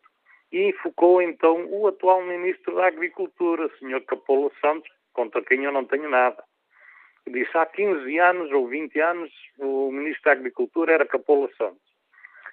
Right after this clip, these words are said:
Porque é que, ao fim de quinze anos, ele volta outra vez à carga,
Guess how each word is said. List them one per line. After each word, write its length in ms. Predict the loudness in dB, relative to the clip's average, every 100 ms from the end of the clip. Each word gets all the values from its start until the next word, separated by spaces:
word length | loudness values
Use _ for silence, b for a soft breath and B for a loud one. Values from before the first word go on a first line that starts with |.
| _ -14
Porque 300 | -14 0 4
é 160 | 4
que, 120 | 4
ao 140 | 4 4 4
fim 160 | -6
de 80 | -6
quinze 340 | -2 -2 2 4
anos, 260 | 4 0
ele 240 | 0 0 2
volta 300 | 0 2 -2
outra 240 | -2 0
vez 200 | 0 0
à 120 | -2
carga, 440 | -2 -2 -2 -6